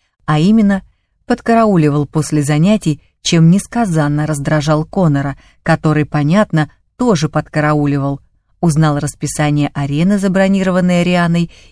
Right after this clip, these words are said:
и, пользуясь тем, что адептка не настаивала на изолированных тренировках, постоянно мельтешил рядом.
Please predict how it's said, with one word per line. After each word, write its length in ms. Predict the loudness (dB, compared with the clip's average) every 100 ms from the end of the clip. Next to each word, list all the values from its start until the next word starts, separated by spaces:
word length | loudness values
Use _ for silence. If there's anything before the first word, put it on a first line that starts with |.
| -4
и, 80 |
пользуясь 560 | -4 0 0 2 -2 -2
тем, 220 | -2 -2
что 240 | -2 -2 -2
адептка 520 | 0 0 -2 -4 -2
не 120 | 0
настаивала 640 | -2 -4 -2 0 0 0
на 160 | 0 -2
изолированных 800 | -2 -2 -2 -2 -2 -2 -4 -6
тренировках, 720 | -8 -6 -2 -2 -2 -6 -10 -14 -20 _ -4
постоянно 680 | -4 -2 -6 -2 -2 0 2
мельтешил 580 | 0 -2 -6 -6 -6
рядом. 440 | -4 -4 -8 -10